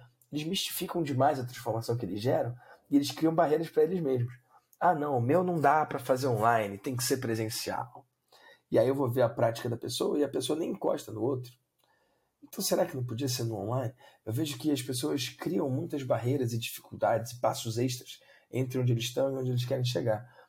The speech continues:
E eu acho que se você dividir um pouco da sua entrega e do resultado, da transformação que você gera,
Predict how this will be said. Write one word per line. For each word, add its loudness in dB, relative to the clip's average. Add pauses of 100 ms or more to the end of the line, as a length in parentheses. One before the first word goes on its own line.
(140)
E 2
eu 4
acho -2
que -12
se -6
você -2
dividir 0
um 0
pouco -6
da -2
sua -8
entrega 0
e -8
do -8
resultado, -4
da -18
transformação -8
que -8
você -6
gera, -2